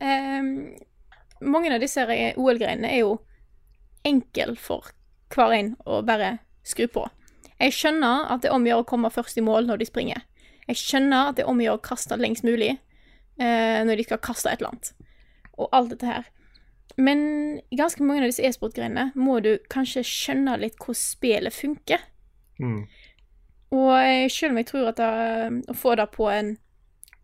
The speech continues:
Speaker 1: offisiell stor satsing som går på N R K eller T V to eller et eller annet, og får en så stor anerkjennelse at det vil, eh, at flere vil få øynene opp for det, så tror jeg det er en del som kanskje ikke helt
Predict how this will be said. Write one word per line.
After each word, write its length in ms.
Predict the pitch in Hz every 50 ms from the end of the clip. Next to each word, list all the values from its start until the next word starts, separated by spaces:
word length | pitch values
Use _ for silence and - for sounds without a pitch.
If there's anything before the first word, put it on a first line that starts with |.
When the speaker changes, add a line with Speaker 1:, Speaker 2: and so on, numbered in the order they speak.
| _ _ -
Speaker 1:
offisiell 420 | 254 240 - - 269 233 208 208 226
stor 260 | - - - 226 220
satsing 460 | 233 - 220 214 - - 233 220 233 233
som 220 | - 233 220 220 226
går 460 | - 226 240 226 233 214 - - - -
på 120 | - - - -
N 140 | - - -
R 60 | -
K 280 | 269 - - 220 233 226 - - - -
eller 160 | - 226 214 226
T 120 | - 240
V 60 | 220
to 120 | 220 226 -
eller 200 | - 95 85 - - -
et 140 | - 247 - -
eller 120 | - 220
annet, 360 | - - 220 233 - - - - - - - - - - -
og 100 | 254 254
får 280 | - - 294 240 202 208
en 80 | 220 226
så 80 | 262 233
stor 200 | - - 220 220
anerkjennelse 640 | 226 233 226 226 - - - 240 - 262 294 330 - - _ _ _ - - - -
at 100 | 240 233 _ _ _ -
det 100 | - 233 226 247
vil, 300 | 269 254 220 208 202 208 - _ _ _ _ _ _ -
eh, 300 | - 240 240 233 233 -
at 80 | - 233
flere 380 | - - - 277 233 214 214 220
vil 100 | 220 226
få 140 | - -
øynene 220 | - 254 233 226 220
opp 100 | 226 -
for 100 | - -
det, 160 | 240 311 294
så 80 | - 247
tror 140 | - 285
jeg 60 | 262 240
det 40 |
er 60 | 226 226
en 60 | 240
del 100 | 240 226
som 140 | - - -
kanskje 240 | - 247 240 240 226
ikke 100 | - 233
helt 380 | 233 220 233 - _ - -